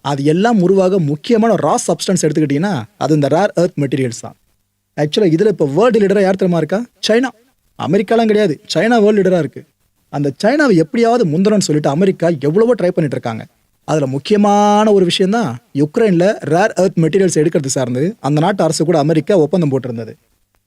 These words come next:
ஒரு ட்விஸ்ட் என்ன தெரியுமா? இப்போ பாகிஸ்தானுக்கு சும்மா விடுவானே, நாம இவ்வளவு நாள் பாகிஸ்தானுக்கு சப்போர்ட் பண்ணதே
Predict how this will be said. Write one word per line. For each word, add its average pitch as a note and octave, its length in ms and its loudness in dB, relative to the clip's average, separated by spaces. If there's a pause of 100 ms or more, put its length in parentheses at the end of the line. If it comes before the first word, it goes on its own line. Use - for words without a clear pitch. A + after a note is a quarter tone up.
(220)
ஒரு C#3+ 240 -2
ட்விஸ்ட் A3+ 200 0
என்ன A#3 140 4
தெரியுமா? D3 540 0 (240)
இப்போ D3+ 500 0 (500)
பாகிஸ்தானுக்கு G#3 500 0
சும்மா F#3+ 280 0
விடுவானே, C3+ 380 0 (300)
நாம D3 200 -2
இவ்வளவு G#3 280 2
நாள் F3 160 -2
பாகிஸ்தானுக்கு G3 400 -2
சப்போர்ட் F#3+ 260 -2
பண்ணதே E3+ 220 0